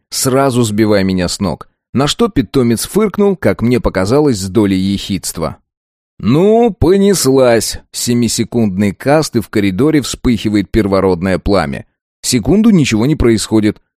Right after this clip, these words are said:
Лишь только жар от подобия мартеновской печи заставляет пятиться назад.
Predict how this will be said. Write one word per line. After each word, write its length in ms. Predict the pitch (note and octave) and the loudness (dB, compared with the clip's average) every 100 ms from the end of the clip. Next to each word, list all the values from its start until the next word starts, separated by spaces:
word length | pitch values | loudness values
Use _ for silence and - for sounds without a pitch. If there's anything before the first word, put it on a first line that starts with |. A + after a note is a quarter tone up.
| - | -4
Лишь 300 | G2+ C3 - | 0 0 0
только 360 | C3 A2+ A2 | 0 0 0
жар 320 | G#2+ A2 C#3 G#2 | -2 0 0 0
от 140 | F2+ | -2
подобия 680 | G2 F2+ A#2+ C#3 A#2+ G#2+ - _ | -2 0 2 2 2 0 0 _
мартеновской 840 | F2+ A2 A2+ - C#3 A#2 - - A2+ | -2 0 0 0 0 0 -4 -4 -2
печи 400 | B2 C3 F3 B2+ | -2 -2 0 0
заставляет 680 | F2 F#2 G2 F#2+ A#2+ A2+ | 0 -4 -2 2 2 2
пятиться 380 | - G2+ F#2+ - | 0 -2 -4 -4
назад. 440 | G#2 G2 E2+ D2+ | -2 0 -2 -6